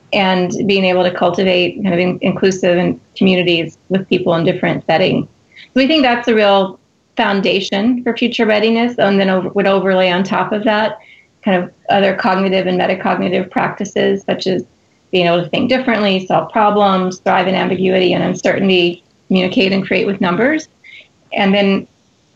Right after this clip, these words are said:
on top of those kinds of things, of course, we still need to be learning more specific skills. We need to be acquiring certain kinds of content, you know, just to be educated or to, or to, or for specific context. But we think that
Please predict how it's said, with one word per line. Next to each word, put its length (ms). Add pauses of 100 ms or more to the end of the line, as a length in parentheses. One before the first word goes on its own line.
(120)
on 140
top 260
of 120
those 200
kinds 300
of 120
things, 320
of 100
course, 260
we 100
still 220
need 160
to 80
be 140
learning 420
more 160
specific 540
skills. 480
We 100
need 140
to 60
be 180
acquiring 520
certain 220
kinds 260
of 100
content, 680 (440)
you 100
know, 220 (240)
just 300
to 260 (920)
be 120
educated 540
or 120
to, 200
or 100
to, 160
or 180
for 100
specific 540
context. 640
But 100
we 140
think 200
that 300